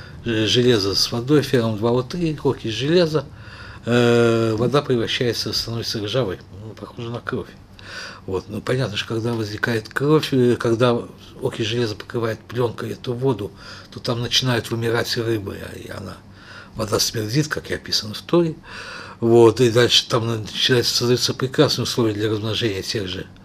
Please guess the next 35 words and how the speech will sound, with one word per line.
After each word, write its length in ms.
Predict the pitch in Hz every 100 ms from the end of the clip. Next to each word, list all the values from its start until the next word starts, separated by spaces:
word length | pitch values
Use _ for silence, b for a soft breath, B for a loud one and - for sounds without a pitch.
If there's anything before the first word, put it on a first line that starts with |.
| B B B B -
головастиков, 640 | 117 113 113 - - 117
которые 320 | - 101 117
превращаются 640 | - 104 101 - 110 - 110
в 40 |
жаб 280 | 101 104 -
и 40 |
вылезают. 640 | 104 113 131 135 160 143 - B B B B
Это 120 | 98
прекрасное 480 | 135 139 143 - 117
размножение 400 | 107 107 127 107
для 140 | 110
всяких 420 | 95 123 95 -
вредителей, 540 | 135 131 135 170 - 98
отсюда 300 | - 107 101
вши, 240 | - -
отсюда 400 | 139 - 117 104
все. 320 | - - - - B B B B
С 40 |
другой 280 | 120 120 147
стороны, 340 | - 127 117
так 140 | 107 110
сказать, 260 | - 110 -
такая 360 | 123 139 117
вода, 420 | 113 113 120 104 - - B B B B
э, 460 | 113 117 113 110 104 - - - - - - - - - - 127
след-, 280 | - 156
следующая 440 | - 165 131 - 131
казнь — 300 | 139 113 104
это, 180 | - 110
естественно, 460 | 92 - - 127
это, 360 | 117 - 110 101 B B B -
естественно, 240 | - 117
сближение 880 | 101 113 120 147 123 107 101 101 98
и, 20 |
видимо, 440 | 101 104 101 95